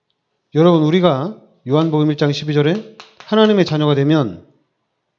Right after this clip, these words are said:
이제 모든 축복을 다 받은 거잖아요. 내가 하나님의 자녀가 됐다면 이제 하나님이 나를 통해서 세계복음화를 이루어 나가는 것은 당연한 거잖아요. 어,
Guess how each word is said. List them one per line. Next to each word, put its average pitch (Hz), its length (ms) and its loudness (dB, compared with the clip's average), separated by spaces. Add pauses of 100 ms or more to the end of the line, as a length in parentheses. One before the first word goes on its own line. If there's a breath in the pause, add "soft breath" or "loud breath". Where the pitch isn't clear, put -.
(240)
이제 156 140 -2
모든 185 320 2
축복을 196 320 0
다 - 120 -2
받은 131 220 2
거잖아요. 95 440 -10 (2250 soft breath)
내가 165 260 2
하나님의 196 500 2
자녀가 160 360 2
됐다면 156 800 0 (840)
이제 135 200 2
하나님이 175 440 4
나를 139 280 2
통해서 151 580 0 (460)
세계복음화를 160 680 2
이루어 127 220 2
나가는 123 300 2
것은 147 580 -2
당연한 151 380 2
거잖아요. 113 480 -2 (2250)
어, 113 380 -18